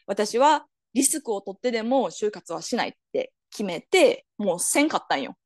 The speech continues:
だから人生で一回も就活したことなくって。で、ただでもこれも何も考えずに、なんか、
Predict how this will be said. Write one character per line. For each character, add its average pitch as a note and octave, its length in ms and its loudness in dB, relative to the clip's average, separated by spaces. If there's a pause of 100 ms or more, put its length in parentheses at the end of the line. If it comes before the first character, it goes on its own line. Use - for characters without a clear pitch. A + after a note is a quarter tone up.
(120)
だ A3+ 100 -2
か G3+ 120 4
ら F3+ 80 0
人 D4 220 2
生 B3+ 100 4
で F#3 100 0
一 F#3 100 -4
回 - 140 -2
も F#3+ 80 -6
就 G3 120 -8
活 F#3 160 -10
し - 80 -14
た G#3 80 -6
こ G#3 100 -8
と F#3 100 -8
な E3+ 120 -8
く - 100 -10
っ - 20 -10 (100)
て。 G#3+ 320 4 (920)
で、 C4 540 4 (500)
た E4 160 4
だ G4+ 160 6
で D#4+ 100 2
も C4 100 0
こ G4+ 120 -4
れ G4 120 0
も C#4+ 480 2 (720)
何 D#4+ 320 0
も C#4 120 -2
考 C4 320 -4
え B3+ 100 -2
ず G#3+ 140 -10
に、 A#3+ 500 -6 (520)
な G#3 100 -12
ん G3+ 40 -16
か、 - 380 0